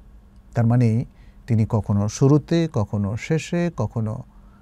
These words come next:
মধ্যবর্তী সময়ও রাখতেন। ফি, আ, আউয়ালি শাহর, আও ফি ওয়াসাতি শাহর, আও ফি আখিরি শাহর। এই হাদিসটা সহিহ মুসলিমে বর্ণিত হয়েছে এবং আমরা, আ, আ, আইয়ামুল বীদের হাদিসগুলোও পাই,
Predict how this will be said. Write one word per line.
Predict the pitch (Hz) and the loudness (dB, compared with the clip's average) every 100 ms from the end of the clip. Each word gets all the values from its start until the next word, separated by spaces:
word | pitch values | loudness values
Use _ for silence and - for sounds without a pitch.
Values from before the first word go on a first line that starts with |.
| - - - - | -20 -20 -20 2
মধ্যবর্তী | 208 175 151 151 135 - 143 135 123 | 4 4 4 2 2 0 0 2 -2
সময়ও | - 120 120 | 0 2 2
রাখতেন। | 107 - - 110 123 - - | -2 -6 -10 -10 -10 -16 -4
ফি, | 127 110 104 - - - - | -2 0 -4 -12 -20 -20 -14
আ, | - 123 | -6 -4
আউয়ালি | 135 131 120 113 | 2 4 6 4
শাহর, | - 151 190 - | 0 0 -2 -2
আও | 127 | -4
ফি | - | -4
ওয়াসাতি | 117 117 - 127 | -4 -4 -4 -6
শাহর, | 135 - 160 202 | -6 -2 -2 -2
আও | 170 | -4
ফি | 156 | -4
আখিরি | - 190 - 117 | -2 -2 -2 -6
শাহর। | - 110 - - - - - - | -4 -6 -6 -14 -20 -20 -20 -6
এই | - | 0
হাদিসটা | 143 156 139 165 143 | 2 2 0 0 -2
সহিহ | - 139 139 | 0 2 2
মুসলিমে | 139 - 143 | 2 0 0
বর্ণিত | 123 127 151 | 2 2 2
হয়েছে | 139 170 - 220 - - - - | 2 2 0 -2 -4 -20 -20 0
এবং | 165 196 180 208 220 | 4 6 6 4 0
আমরা, | 143 135 131 120 117 - - - | 2 6 6 4 2 -6 -20 -4
আ, | |
আ, | 135 131 - 127 143 | -2 0 0 -2 4
আইয়ামুল | 143 170 175 | 8 8 8
বীদের | 131 180 180 175 | 8 8 8 6
হাদিসগুলোও | 160 170 156 165 175 | 6 4 4 4 4
পাই, | 170 127 156 | 4 2 2